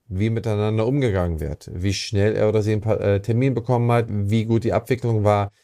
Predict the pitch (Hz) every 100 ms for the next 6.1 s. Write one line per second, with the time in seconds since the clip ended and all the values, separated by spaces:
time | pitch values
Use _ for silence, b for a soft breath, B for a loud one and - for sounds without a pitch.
0 | _ - 113 123 120 110 - 104 - 123
1 | 120 117 110 - 104 107 104 104 110 95
2 | 104 123 110 104 107 98 104 113 107 -
3 | 107 101 101 98 110 104 101 - 101 101
4 | 98 - 98 92 113 107 98 98 92 90
5 | 92 90 92 92 - 110 104 104 85 82
6 | 80